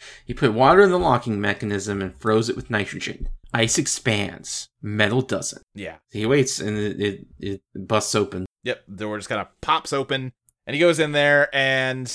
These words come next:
Speaker 2: is frustrated because there is no money or valuables inside, just some dumb old superhero suit.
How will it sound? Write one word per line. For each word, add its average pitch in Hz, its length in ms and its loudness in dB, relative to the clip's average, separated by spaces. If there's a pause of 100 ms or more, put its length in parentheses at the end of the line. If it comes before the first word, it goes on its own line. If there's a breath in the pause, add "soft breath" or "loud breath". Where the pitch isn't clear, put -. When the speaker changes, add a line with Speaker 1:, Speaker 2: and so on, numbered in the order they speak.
(120)
Speaker 2:
is 120 560 -4 (140)
frustrated 143 800 2
because 120 460 -4
there 113 260 0
is 107 280 -6
no 104 460 2
money 160 400 0
or 127 220 -4
valuables 123 500 0
inside, 117 560 0
just 135 300 0
some 101 360 -6
dumb 139 300 2
old 135 220 2
superhero 92 720 -8
suit. 92 460 -12